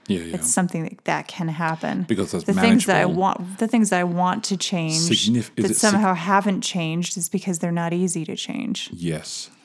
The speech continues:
Speaker 1: Significant change.
Speaker 2: Mm-hmm.
Speaker 1: Hur-, changes that require major hurdles. That's actually where it actually is really difficult to do, and that's actually hard to do. Yeah, no, I agree. And
Speaker 2: I
Speaker 1: there's,
Speaker 2: feel
Speaker 1: there's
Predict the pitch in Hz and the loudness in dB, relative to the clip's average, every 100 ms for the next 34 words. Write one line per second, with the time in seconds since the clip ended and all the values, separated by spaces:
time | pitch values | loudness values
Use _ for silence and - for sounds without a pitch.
0 | - - 92 87 92 85 - - - - | -10 -4 -2 0 -2 -4 -10 -10 -10 -10
1 | - - 262 240 233 226 226 - - - | -6 2 2 4 4 2 0 -4 -8 -4
2 | - - - 92 85 78 76 80 - - | -4 -4 -6 -4 -4 -6 -10 -12 -14 -10
3 | 82 87 82 78 82 82 85 82 85 85 | -10 -8 -10 -6 -2 -2 -2 -4 -8 -6
4 | 80 - - - - 87 - - - 82 | -8 -8 -12 -14 -14 -12 -12 -12 -10 -6
5 | 78 78 73 95 - 80 80 82 76 - | -6 -6 -8 -12 -12 -10 -10 -10 -10 -10
6 | - - - - - 90 80 - 82 - | -12 -10 -14 -14 -12 -10 -8 -10 -14 -14
7 | - 78 - - - - 80 82 - - | -14 -12 -10 -10 -10 -12 -10 -10 -10 -12
8 | 50 - 101 92 - 104 98 90 - 98 | -12 -4 -4 -4 -8 -4 -4 -4 -2 -2
9 | 85 - 180 277 311 403 | -4 -8 -2 0 2 0